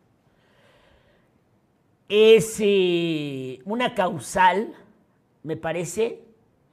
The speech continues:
sobre el que el pan ha, eh, encontrado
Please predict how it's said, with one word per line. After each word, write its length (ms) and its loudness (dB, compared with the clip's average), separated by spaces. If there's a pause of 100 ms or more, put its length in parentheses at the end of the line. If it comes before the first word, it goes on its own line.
(360)
sobre 1300 -4
el 180 -12
que 120 -12
el 140 -8
pan 480 -2
ha, 640 2
eh, 200 -10
encontrado 880 -2